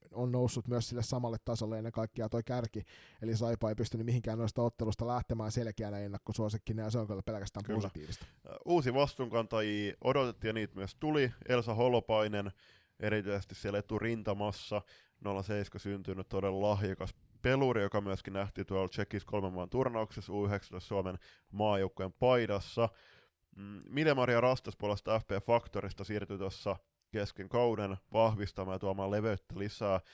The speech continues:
Speaker 2: ja tää lupaa hyvää kevätkaudella.
Speaker 1: Lopputulos oli juuri se, mitä Saipalta osattiin odottaa, eli runkosarjan ykkössija, ja nyt seuraava näytön paikka heillä on se, että edellis-, edellisellä kahdella kaudella on tullut, on tullut lunta tupaan.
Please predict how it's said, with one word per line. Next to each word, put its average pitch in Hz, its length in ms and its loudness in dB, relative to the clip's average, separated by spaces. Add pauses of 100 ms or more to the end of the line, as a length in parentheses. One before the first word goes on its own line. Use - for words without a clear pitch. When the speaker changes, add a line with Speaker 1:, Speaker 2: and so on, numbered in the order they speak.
(200)
Speaker 2:
ja - 80 -16
tää 95 140 2
lupaa 92 340 -2
hyvää 90 280 -2
kevätkaudella. - 580 -8 (1000)
Speaker 1:
Lopputulos 180 600 6
oli 160 180 8
juuri 160 260 10
se, 151 320 4
mitä 139 200 0
Saipalta 131 480 2
osattiin 127 440 2
odottaa, 117 460 0
eli 113 120 0
runkosarjan 117 460 0
ykkössija, 120 800 -2
ja 123 120 -2
nyt 147 180 2 (240)
seuraava 127 540 4
näytön 156 360 2
paikka 139 340 0
heillä 135 380 2
on 131 280 6 (640)
se, 151 220 4
että 131 220 0
edellis-, 143 480 2
edellisellä 135 480 2
kahdella 131 400 4
kaudella 123 400 2
on 127 140 0
tullut, 123 420 2
on 127 140 -2
tullut 131 220 2
lunta 127 300 2
tupaan. 117 540 -2